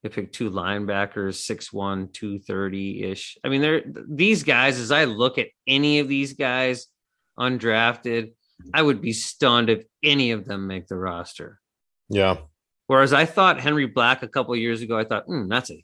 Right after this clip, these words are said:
Speaker 1: that's a really good undrafted guy." I look at these and I don't see shit out of any
Speaker 2: Yeah.
Speaker 1: of these guys.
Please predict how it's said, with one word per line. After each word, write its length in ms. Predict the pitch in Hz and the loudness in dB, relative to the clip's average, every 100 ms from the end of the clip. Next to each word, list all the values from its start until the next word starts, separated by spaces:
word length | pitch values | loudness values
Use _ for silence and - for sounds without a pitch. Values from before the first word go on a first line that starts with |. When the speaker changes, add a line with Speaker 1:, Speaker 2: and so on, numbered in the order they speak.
| _ | _
Speaker 1:
that's 160 | - 90 | -6 -6
a 60 | |
really 340 | 82 107 107 101 | -6 0 0 0
good 260 | 107 92 - | -4 -6 -4
undrafted 640 | 113 104 107 98 - 92 | -2 0 0 0 -2 -8
guy." 300 | 90 90 90 - - | -8 -8 -10 -12 -8
I 100 | 104 | -4
look 180 | 104 101 | -2 -4
at 100 | 95 | -8
these 260 | 98 92 92 | -8 -8 -8
and 80 | |
I 60 | 90 | -10
don't 120 | 82 | -10
see 200 | - 87 | -14 -14
shit 460 | 80 - - 90 - _ 123 | -12 -12 -10 -12 -16 _ -12
out 120 | 98 | -10
of 60 | 101 | -4
any 80 | 98 | -2
Speaker 2:
Yeah. 140 | 87 | -2
Speaker 1:
of 60 | 85 | -4
these 140 | - | -8
guys. 280 | - - - | -20 -20 -20